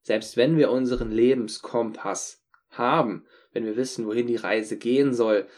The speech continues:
dann reicht es nicht, sich einmal vielleicht ein motivierendes Zitat oder ein motivierendes Bild anzuschauen,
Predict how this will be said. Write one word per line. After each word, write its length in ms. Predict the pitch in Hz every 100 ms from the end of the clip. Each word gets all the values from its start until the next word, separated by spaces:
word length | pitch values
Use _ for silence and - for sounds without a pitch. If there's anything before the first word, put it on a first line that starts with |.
| - _
dann 100 | -
reicht 400 | 104 104 127 127
es 220 | 120 -
nicht, 400 | 117 120 117 - - _ _ _
sich 320 | _ 123 117 -
einmal 800 | 107 113 110 92 98 110 104
vielleicht 580 | - - 101 104 - - - _ _ - - _ _ _ _ -
ein 80 | 123
motivierendes 720 | 127 123 110 117 127 120 -
Zitat 680 | 110 107 101 110 131 - - _
oder 220 | - 123
ein 60 | 120
motivierendes 640 | 120 120 120 123 120 110
Bild 540 | - - 120 147 151 -
anzuschauen, 920 | 113 120 113 113 - 110 117 110 101